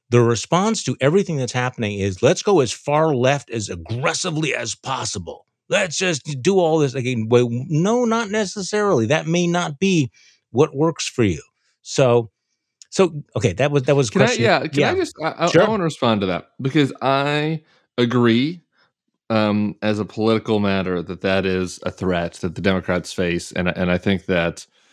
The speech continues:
Speaker 2: um, they could benefit from some self-reflection. I, I would say,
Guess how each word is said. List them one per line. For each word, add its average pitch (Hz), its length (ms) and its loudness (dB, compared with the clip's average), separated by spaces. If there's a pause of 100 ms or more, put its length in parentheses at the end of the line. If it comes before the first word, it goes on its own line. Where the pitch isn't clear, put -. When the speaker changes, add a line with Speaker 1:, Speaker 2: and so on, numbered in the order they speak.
(280)
Speaker 2:
um, 85 500 -2 (280)
they 95 500 -4
could 98 140 -4
benefit 90 380 0
from - 160 -12
some - 160 -12
self-reflection. - 760 -10 (440)
I, 123 160 0
I 135 120 2
would 156 200 0
say, - 180 -4